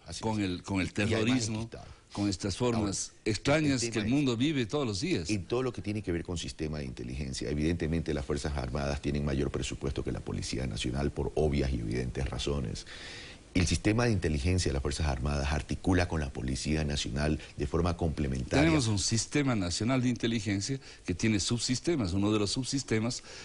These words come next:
Speaker 2: es el de la inteligencia militar, otro subsistema es el de la policía y la propia secretaría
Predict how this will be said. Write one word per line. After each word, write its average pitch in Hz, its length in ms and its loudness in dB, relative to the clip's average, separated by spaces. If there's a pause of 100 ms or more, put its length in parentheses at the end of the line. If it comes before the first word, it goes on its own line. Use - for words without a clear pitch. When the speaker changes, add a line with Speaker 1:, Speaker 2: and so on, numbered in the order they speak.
(140)
Speaker 2:
es 92 180 4
el 85 100 2
de 80 100 2
la 78 80 0
inteligencia 87 500 0
militar, 92 480 2
otro 98 240 0
subsistema 110 560 0
es 107 100 2
el 87 80 2
de 78 100 2
la 71 100 -2
policía 107 560 2 (260)
y 82 80 0
la 87 140 2
propia 101 260 0
secretaría 107 720 0